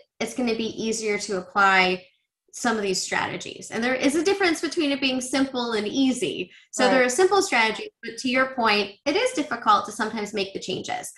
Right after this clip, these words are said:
Speaker 1: But what I usually start with first is identifying what somebody's sleep window is and helping them to have their customized schedule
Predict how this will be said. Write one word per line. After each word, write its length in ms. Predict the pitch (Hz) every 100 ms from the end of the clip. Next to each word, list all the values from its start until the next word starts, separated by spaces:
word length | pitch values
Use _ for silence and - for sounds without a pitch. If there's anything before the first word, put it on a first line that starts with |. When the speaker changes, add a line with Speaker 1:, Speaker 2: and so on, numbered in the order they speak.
| - _ _
Speaker 1:
But 340 | 240 226 220 -
what 120 | 226
I 200 | 247 311
usually 480 | 381 320 277 247 240
start 340 | 226 220 208 -
with 220 | 185 - -
first 480 | 196 170 185 - - _ _ -
is 180 | 214
identifying 960 | - 214 208 220 240 240 226 214 202 185
what 260 | 190 214 -
somebody's 600 | 247 226 214 190 185 -
sleep 520 | - - 226 226 202
window 460 | 208 202 190 190
is 540 | 180 180 190 311 311 - - -
and 100 | 214
helping 360 | 220 220 226 202
them 260 | 190 208
to 80 | 208
have 440 | - 202 196 180
their 280 | 190 220 277 269
customized 760 | 254 240 - 233 208 196 190
schedule 800 | - - - 269 240 208 185 190